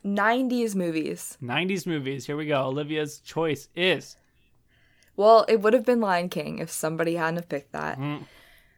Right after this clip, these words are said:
Speaker 2: Who was that
Speaker 1: But I
Speaker 2: person?
Speaker 1: will be choosing Forrest Gump.
Speaker 2: Forrest Gump. Wow. I legitimately didn't think anybody was gonna choose this movie at all. Yet we're here.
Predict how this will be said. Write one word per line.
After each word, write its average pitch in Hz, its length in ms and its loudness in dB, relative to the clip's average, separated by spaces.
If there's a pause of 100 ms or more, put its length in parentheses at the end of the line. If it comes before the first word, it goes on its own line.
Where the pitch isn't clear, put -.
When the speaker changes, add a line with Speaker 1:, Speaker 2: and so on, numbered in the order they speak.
(120)
Speaker 2:
Who 135 80 -10
was 147 140 -2
that 208 240 6
Speaker 1:
But - 100 2
I 202 60 6
Speaker 2:
person? 196 80 2
Speaker 1:
will 233 140 6
be 247 220 -2
choosing 214 760 0
Forrest 220 560 4
Gump. 147 340 0 (280)
Speaker 2:
Forrest 285 840 -2
Gump. 156 380 -2 (140)
Wow. 135 520 8 (100)
I 196 140 6
legitimately 254 640 -4
didn't 180 280 -8
think 170 240 -6
anybody 151 320 -2
was 139 100 -4
gonna 135 120 -6
choose 131 160 -8
this 120 100 -14
movie 113 420 -8 (180)
at 135 180 0
all. 120 300 -6 (960)
Yet 139 220 -2
we're 160 160 -2
here. 135 420 -6